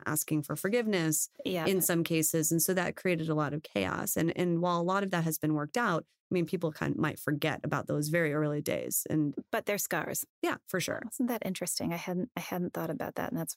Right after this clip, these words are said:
Speaker 2: that's really interesting. And there was a Bloomberg headline recently, "Tesla's autopilot could save the lives of millions, but it will kill some people first." And I did think it was interesting that because of the way Tesla is innovating and letting these first adopters test and in some cases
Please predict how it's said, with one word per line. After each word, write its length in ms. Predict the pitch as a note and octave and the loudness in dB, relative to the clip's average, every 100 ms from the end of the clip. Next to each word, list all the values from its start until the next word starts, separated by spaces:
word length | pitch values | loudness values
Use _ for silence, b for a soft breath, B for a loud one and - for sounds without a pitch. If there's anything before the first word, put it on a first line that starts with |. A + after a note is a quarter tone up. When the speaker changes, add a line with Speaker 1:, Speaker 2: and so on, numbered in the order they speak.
| - | -6
Speaker 2:
that's 280 | E3+ E3 - | -6 -6 -6
really 280 | F3+ D#3+ D#3+ | -4 -2 -4
interesting. 500 | D#3 - F3+ F#3+ F3 B B B | -4 -4 -6 -6 -6 B B B
And 100 | G#3 | 0
there 60 | G3 | 0
was 120 | G3 | 0
a 40 | |
Bloomberg 400 | A3 A3 G#3+ G3 | 0 0 2 0
headline 380 | - F3+ E3+ F3 | 0 0 0 0
recently, 520 | E3+ F3+ - - F3+ | 0 0 0 0 0
"Tesla's 440 | - G#3+ G3+ F#3+ - | 0 -2 0 0 0
autopilot 580 | F#3 F3+ F3 F3 E3+ - | 0 -2 -2 -2 -2 -2
could 240 | - C#4+ | -2 0
save 300 | B3 E3+ E3 | 0 0 -2
the 80 | - | -2
lives 320 | F3 E3 D#3+ | -2 -2 -2
of 80 | E3+ - | -4 -2
millions, 420 | F3+ F3 - F3 | -2 -2 -2 -4
but 120 | - E3+ | -2 -2
it 100 | - | 0
will 180 | E3+ - - | -2 -4 -4
kill 180 | - B3+ | -2 0
some 200 | E3 D#3 | -2 -2
people 280 | - - | -4 -4
first." 400 | F3 - F#3+ - | -4 -4 -4 -2
And 80 | A3 | -2
I 100 | A3 | 0
did 200 | A3 C#4 | 0 0
think 200 | B3+ A#3 | 0 0
it 60 | G#3 | 0
was 140 | G#3+ | 0
interesting 480 | A#3 A3 F#3 - E3+ | 0 0 -2 -2 0
that 140 | E3+ | 0
because 380 | - F#3+ - F#3+ | -2 -2 -2 -2
of 40 | G3+ | -2
the 120 | G#3 | -2
way 360 | F#3 F3+ F3 E3+ B B B - | 0 0 0 -2 B B B -4
Tesla 400 | G3 F#3 F#3+ F3 | -2 0 0 0
is 320 | F#3 F3+ E3 - | 2 0 0 -2
innovating 640 | G#3+ G3+ F3+ D#3+ D#3 E3+ E3 | 0 0 0 -2 0 0 0
and 200 | F#3 E3+ | 0 0
letting 320 | F3 F3 E3+ | 0 0 0
these 200 | E3+ E3 | -2 -2
first 340 | - F3 - | -2 -2 -2
adopters 680 | E3+ E3+ F3+ F#3+ - D#3+ E3+ - | -4 -2 -2 -2 -2 -2 -2 -4
test 440 | - E3 G3 - | -4 -2 -2 -4
and 100 | F3 | -2
in 120 | E3+ | -2
some 240 | E3+ E3+ E3+ | -2 -2 -2
cases 480 | F3 F3 F3+ E3 | -2 -2 -2 -4